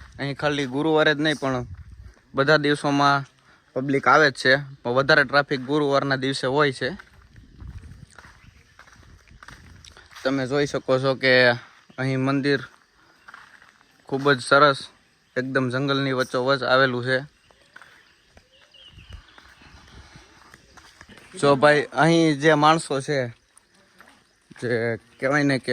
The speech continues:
અહીંના જે લોકો છે, જે અહીંનું બધું સંચાલન ચલાવી રહ્યા છે, તે લોકોનો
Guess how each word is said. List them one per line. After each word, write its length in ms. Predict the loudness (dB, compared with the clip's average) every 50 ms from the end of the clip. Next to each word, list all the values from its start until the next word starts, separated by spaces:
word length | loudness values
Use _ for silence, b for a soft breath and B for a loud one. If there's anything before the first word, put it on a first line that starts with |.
| 0 2
અહીંના 340 | 2 0 0 2 2 2 2 0
જે 120 | 0 0 0 0 -2 -8 -12 _ _ _ -20 -20 -20 -16 -4 -2
લોકો 220 | -2 -2 0 0 -2 0
છે, 140 | 2 2 2 2 4 2
જે 80 | 4 4 6 6 6 4
અહીંનું 340 | 4 2 0 0 0 2 0
બધું 240 | 0 0 0 -2 0
સંચાલન 440 | -2 -2 2 2 2 2 2 -2 -4 -6 -8 _
ચલાવી 320 | -6 -4 -2 0 0 2 2
રહ્યા 260 | 2 2 0 0 0
છે, 80 | -2 -6 -6 -8 _ b b b b b b b b b _ -14 -6
તે 60 | -4 -2 -2
લોકોનો 300 | -2 -4 -4 -4 -4 -4